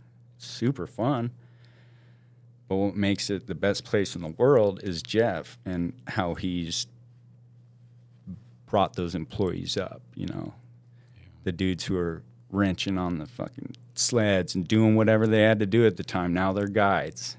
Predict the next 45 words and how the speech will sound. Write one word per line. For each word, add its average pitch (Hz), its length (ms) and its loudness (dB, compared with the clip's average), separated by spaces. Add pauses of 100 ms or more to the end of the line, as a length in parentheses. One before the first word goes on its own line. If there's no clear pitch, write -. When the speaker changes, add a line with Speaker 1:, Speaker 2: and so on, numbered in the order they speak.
(140)
Speaker 1:
you 98 140 -2
know 90 80 0
what 90 100 0
I 87 60 -2
mean? 90 280 0
And, 92 320 0
and 95 200 2
it 95 100 0
is 104 280 0
truly 104 420 0
a 92 40 -2
family. 92 600 -2 (760)
And 90 460 -2 (120)
there's 101 200 -4
something 104 240 -2
to 98 80 -2
be 90 160 -4
said 98 240 0
about 90 320 -4
that. 90 320 -6
And 92 160 -6
that, 92 220 -10
you 101 180 -8
know, 90 180 -6
I, 87 160 -8 (220)
the, 87 280 -4 (480)
the 98 140 -6 (120)
faster 95 680 0
pace 92 440 -4
we 95 160 -2
move 92 380 -2
in 87 180 -4
life, 90 360 -6
the - 80 -10
quicker 98 400 -4
we 92 140 -4
get 90 260 -6
going, 92 340 -4
the 87 60 -6
more 92 200 -4
social 98 380 -8
media 92 420 -2
have, 87 340 -8 (260)
we 95 160 -2
have, 95 360 -4